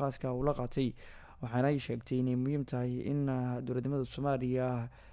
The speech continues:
la sii ballaariyo, sidoo kalena ay tilmaamtay in laga shaqeeyo arrimaha horumarka, amniga iyo siyaasadda. Ilhaan Cumar ayaa ka tirsan golaha wakiilada aqalka, waa aan idhaahdee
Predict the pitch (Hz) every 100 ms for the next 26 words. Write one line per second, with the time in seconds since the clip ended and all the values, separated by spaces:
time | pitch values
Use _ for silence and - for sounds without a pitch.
0 | - - 117 104 143 131 120 113 120 123
1 | 123 - 143 123 143 147 131 127 123 117
2 | 117 120 131 127 143 135 127 127 123 123
3 | 143 147 120 - - - - 160 180 185
4 | 139 - 160 143 127 127 127 123 127 127
5 | 143 135 - - - - - - - -
6 | - - - - - 120 120 120 123 123
7 | 123 123 123 123 - 120 127 123 123 123
8 | 123 123 131 135 123 123 123 123 123 -
9 | 131 143 135 123 - - - - - -
10 | 147 147 127 123 127 123 123 - 131 127
11 | 127 - 131 143 151 135 131 127 120